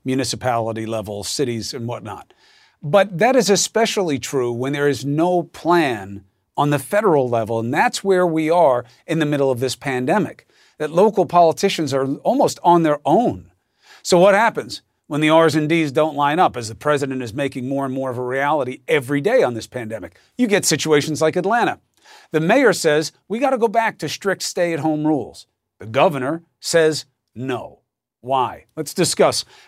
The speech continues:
Mayor Keisha Lance Bottoms is facing this political reality,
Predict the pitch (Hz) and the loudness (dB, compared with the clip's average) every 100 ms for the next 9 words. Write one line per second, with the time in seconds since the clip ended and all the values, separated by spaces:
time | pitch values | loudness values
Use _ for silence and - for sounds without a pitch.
0 | - 165 160 160 - - 226 - 202 202 | 0 2 4 2 -2 0 2 2 2 0
1 | 135 160 165 160 - - 120 147 131 92 | -2 0 2 0 -6 -10 0 4 4 0
2 | - - _ _ - - 160 156 165 156 | -12 -20 _ _ -18 0 2 2 -2 -2
3 | 147 135 - 160 202 185 160 160 165 165 | -4 -6 -4 -2 0 0 0 2 4 4
4 | 160 156 | 2 0